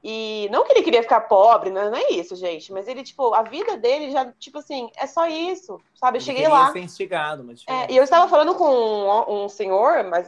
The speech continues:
Speaker 1: né, eu acho que na época ele devia ter lá, sei lá, uns cinquenta e nove, uns sessenta anos, vou chutar sessenta. Tipo assim, olha que, né, foi massa construir, mas e aí? Agora eu fico aqui parado, esperando morrer, fazendo a mesma coisa?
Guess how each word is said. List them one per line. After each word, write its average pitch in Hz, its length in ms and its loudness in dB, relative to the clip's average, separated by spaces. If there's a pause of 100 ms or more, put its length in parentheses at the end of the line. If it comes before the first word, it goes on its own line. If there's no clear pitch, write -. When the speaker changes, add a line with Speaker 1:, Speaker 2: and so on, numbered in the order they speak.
(160)
Speaker 1:
né, 175 480 -2
eu 170 140 0
acho 175 240 0
que 180 60 -20
na 185 100 -6
época 180 220 -6
ele 175 60 -16
devia 175 160 -10
ter 185 120 -4
lá, 170 160 0
sei 175 180 -8
lá, 165 140 0
uns 160 200 -10 (160)
cinquenta 180 460 -4
e 165 40 -2
nove, 160 320 2
uns 165 100 -18
sessenta 165 480 -4
anos, 151 220 -2
vou 233 100 -8
chutar - 220 -4
sessenta. 175 420 -6 (260)
Tipo 277 200 -12
assim, 320 420 -4
olha 480 220 2
que, - 100 -20 (340)
né, 269 420 -4
foi 285 140 4
massa 403 380 2
construir, 269 520 -2
mas 262 200 0
e 466 60 8
aí? 427 480 2 (420)
Agora 269 220 4
eu - 20 2
fico 226 160 -4
aqui 269 260 -2
parado, 294 520 4
esperando 226 360 0
morrer, 233 600 4
fazendo 214 220 -4
a 214 40 -6
mesma 196 240 -8
coisa? 254 560 2